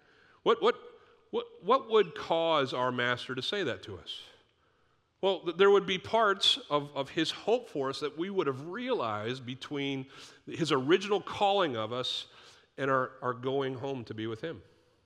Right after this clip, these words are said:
Did you know that <laughs> the Bible outlines a lot of these calls for us?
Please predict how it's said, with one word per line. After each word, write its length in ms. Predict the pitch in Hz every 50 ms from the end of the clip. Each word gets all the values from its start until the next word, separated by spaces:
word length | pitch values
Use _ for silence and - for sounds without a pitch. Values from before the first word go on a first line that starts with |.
| _ _ _ _ _ _ _ _ _ _ _ _ _ _ _ _ _ _ _ _ _ _ _ _ _ _ _ _ _ _ _ _ _ _ _ _ _
Did 100 | 117 110
you 80 | 123 127
know 140 | 127 131
that 160 | 123 120 117 - - - - - _ _ _ _ - -
<laughs> 80 | 127 101 90 92 95 - _ _ _ _ _ _ _ _ _ _ _ 117 104 92 87
the 60 | 101
Bible 340 | 107 127 131 127 120 120 113
outlines 440 | 120 131 123 120 127 131 131 120 110
a 40 | 123
lot 160 | 127 127 127
of 60 | 120
these 140 | 120 113 -
calls 300 | - - 127 120 127 123
for 240 | - - 127 127 131
us? 200 | 127 127 -